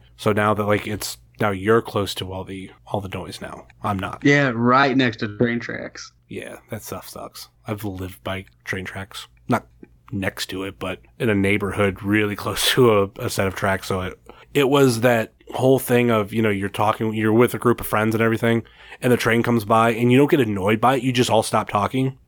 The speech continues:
Speaker 1: and you wait for it to, at least the, the front to move out of the,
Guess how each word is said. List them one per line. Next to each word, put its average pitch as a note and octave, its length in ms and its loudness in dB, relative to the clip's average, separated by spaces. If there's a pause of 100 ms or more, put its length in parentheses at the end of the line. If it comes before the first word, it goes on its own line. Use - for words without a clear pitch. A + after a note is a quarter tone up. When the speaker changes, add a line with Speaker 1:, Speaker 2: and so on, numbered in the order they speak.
Speaker 1:
and B2+ 160 6
you A2+ 100 6
wait A2 220 4
for B2 160 4
it A2+ 100 0
to, G#2 360 2 (420)
at G#2+ 160 0
least A2 300 2
the, F#2+ 440 2 (220)
the G#2+ 100 -2
front - 360 0
to A2 100 -4
move G#2+ 240 2 (100)
out G2 220 2
of G2 80 -2
the, G2+ 140 0